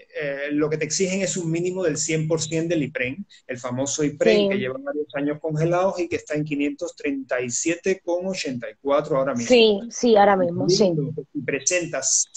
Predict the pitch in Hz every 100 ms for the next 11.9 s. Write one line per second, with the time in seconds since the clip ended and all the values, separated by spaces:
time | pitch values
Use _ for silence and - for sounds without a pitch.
0 | - 156 165 165 156 143 127 - 123 139
1 | 147 147 147 147 190 147 123 123 120 123
2 | 135 147 151 151 131 170 185 139 - 147
3 | 131 123 135 135 151 - 151 151 147 143
4 | 151 151 160 175 175 185 208 - - -
5 | - 156 160 170 165 160 156 156 135 -
6 | 107 107 - _ _ _ - 175 208 208
7 | 208 - - 175 139 120 - - - -
8 | 151 165 170 - 185 165 160 135 123 131
9 | 143 151 156 160 160 156 165 156 156 143
10 | 135 143 175 170 170 160 156 156 160 147
11 | 156 156 151 147 - 359 330 127 -